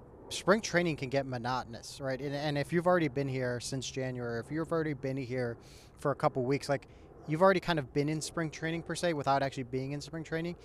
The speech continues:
So to have something like that, just the mental jolt it provides you, the, the excitement it pre-,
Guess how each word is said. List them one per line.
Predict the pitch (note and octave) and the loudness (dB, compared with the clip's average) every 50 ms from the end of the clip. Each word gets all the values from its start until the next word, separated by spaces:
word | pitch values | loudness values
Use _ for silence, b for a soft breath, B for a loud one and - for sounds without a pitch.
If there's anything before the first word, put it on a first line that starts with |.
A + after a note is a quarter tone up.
| B B B - | B B B -6
So | - F3 | -2 0
to | E3 C#3+ | 0 2
have | D3 G3 A3+ E3 | 2 0 0 0
something | - - E3 D3+ - C#3+ C3 | -2 -4 -4 -2 -2 -2 -2
like | B2+ B2 - - | -2 -2 -2 0
that, | C3+ C#3+ D3 - - - | 2 2 2 2 0 -4
just | - D3 - - - - - | -6 -6 -6 -8 -8 -6 -4
the | D3 | -4
mental | B2+ C3 D3 D#3 - - D#3+ C#3 - - | -2 -2 -2 -2 -2 -4 -6 -6 -6 -6
jolt | - B2 B2+ C#3 C3+ D3 | -4 -2 -2 -2 -4 -6
it | C#3 | -6
provides | - C3 A#2+ B2 A#2+ B2+ C3 B2 C3 | -6 -6 -4 -2 -2 -2 -2 -2 -4
you, | C3 | -6
the, | A#2+ B2 C3 C3+ C3+ B B B B B | -4 -2 -4 -4 -4 B B B B B
the | - D3 | -2 -2
excitement | C3+ - - D#3 D3+ D3+ D#3 D3 C3+ | 0 2 4 4 4 2 2 -2 -4
it | C3 - | -6 -4
pre-, | - C3+ C#3 | -4 -4 -4